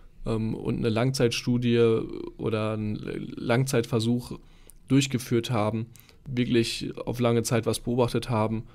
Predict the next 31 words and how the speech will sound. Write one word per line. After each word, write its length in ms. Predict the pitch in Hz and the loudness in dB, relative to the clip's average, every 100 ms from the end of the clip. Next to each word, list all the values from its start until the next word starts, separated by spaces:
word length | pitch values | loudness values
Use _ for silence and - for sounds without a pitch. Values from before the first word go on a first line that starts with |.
| - - | -18 -6
und 240 | 117 110 | -4 0
das 280 | 110 - 120 117 | 0 0 -4 0
da 200 | 104 107 | 0 2
drinnen 280 | 110 110 | 0 0
niedergeschrieben 640 | 110 113 104 107 - 110 107 | 2 2 2 0 -4 -2 -2
haben. 280 | 104 - - - - - - | -4 -6 -10 -18 -20 -16 -6
Und 160 | 107 - | -6 -2
mit 160 | 113 | 0
diesem 220 | 123 123 | 2 2
Buch 160 | 131 135 | 2 2
hast 180 | 127 127 | 0 -2
du 60 | |
quasi 300 | 117 120 113 | 0 0 2
die 60 | 110 | 0
Möglichkeit, 600 | 123 127 120 113 123 - - - - - - - - | 0 -2 -2 -2 -2 -4 -16 -20 -20 -20 -20 -16 -14
vierzig 540 | - - 143 - 123 - | -10 -2 -2 0 -2 0
Jahre 280 | 117 120 113 | 0 2 0
Leben, 540 | 110 127 123 127 135 - - - | 2 2 2 2 0 -2 -12 -6
mehr 280 | 110 107 | 0 2
oder 180 | 107 107 | 4 2
weniger, 460 | 110 120 107 113 131 - | 2 2 2 0 -2 -6
aufzugreifen 1120 | - 123 - - 113 113 101 110 - 135 151 - - - - - - - | 0 0 0 -4 -4 -2 0 2 0 -2 -2 -6 -18 -20 -20 -20 -18 -2
und 520 | 117 107 - - - - - - | 0 0 -2 -6 -8 -10 -12 -10
zu 180 | - 127 | -4 -2
verinnerlichen 680 | - 117 139 117 117 - 117 | 2 2 4 4 2 0 0
und 280 | 107 - 117 | 0 -2 -2
dieses 280 | 110 110 123 | -2 -2 0
Wissen 300 | 127 120 113 | -2 0 0
mit 260 | 127 - | 0 -2
dir 120 | 113 | 0
rumzutragen. 720 | 107 131 131 - - - 117 | 2 0 -2 -6 -4 -4 -4